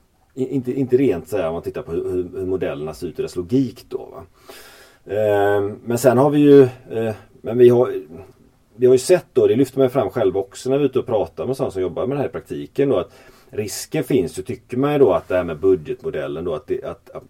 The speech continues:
det skapar snarare incitament som, som liknar en, en vanlig projektfinansiering då. Så att, ja, men vi finansierar ett projekt här då. För det finns en väldigt stark levande tanke kring det här med sociala investeringar, att det här ska leda till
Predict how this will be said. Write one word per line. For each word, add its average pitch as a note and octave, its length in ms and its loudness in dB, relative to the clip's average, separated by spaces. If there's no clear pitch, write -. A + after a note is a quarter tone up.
det F#2 100 -6
skapar G#2 800 -2
snarare F#2+ 340 -2
incitament F2+ 520 -10
som, D#2+ 200 -12
som - 180 -10
liknar D#2+ 460 -8
en, D#2 140 -8
en F2 120 -12
vanlig D#2 340 -8
projektfinansiering C3+ 1300 -4
då. - 180 -6
Så - 120 -12
att, - 240 -16
ja, G#2+ 180 -4
men G#2 240 -6
vi A#2 240 0
finansierar F#2+ 420 -6
ett - 60 -20
projekt - 440 -8
här - 140 -16
då. - 140 -20
För - 60 -6
det B2 60 -4
finns C3+ 160 -2
en C3+ 60 4
väldigt B2+ 120 4
stark A#2 320 2
levande G#2+ 400 2
tanke B2+ 500 -2
kring C3+ 260 0
det B2 60 0
här A2 80 -2
med F#2 100 -6
sociala F#2+ 420 -4
investeringar, F#2+ 840 -2
att A#2 260 -6
det A#2+ 60 -6
här A2+ 140 -4
ska F#2 200 -6
leda F#2+ 360 0
till E2+ 320 -8